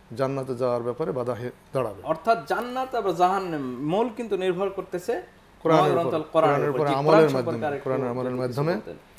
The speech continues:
Speaker 1: আহ, এছাড়াও, আহ, রাসূলে পাক সাল্লাল্লাহু আলাইহি সাল্লাম বলছেন যে,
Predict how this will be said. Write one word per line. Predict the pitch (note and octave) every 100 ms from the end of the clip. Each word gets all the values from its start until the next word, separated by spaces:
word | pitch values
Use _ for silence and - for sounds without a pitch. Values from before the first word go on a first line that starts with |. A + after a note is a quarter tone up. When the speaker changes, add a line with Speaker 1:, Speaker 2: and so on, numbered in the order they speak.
| - - - - - -
Speaker 1:
আহ, | A#2+ A#2+ A#2 A#2+ A2+ - - - _ - D3+
এছাড়াও, | D#3 G3+ F3 E3
আহ, | - - - - - C#3+ C3+ C3+ C3 C3 - D3
রাসূলে | C#3 F3 E3
পাক | F#3 G3 -
সাল্লাল্লাহু | E3 D3+ D3+ D#3+
আলাইহি | D3+ -
সাল্লাম | C3+ C3 A#2+
বলছেন | A#2+ A#2 E3 G3 G#3+ - - _ _ -
যে, | B2+ B2+ B2 A#2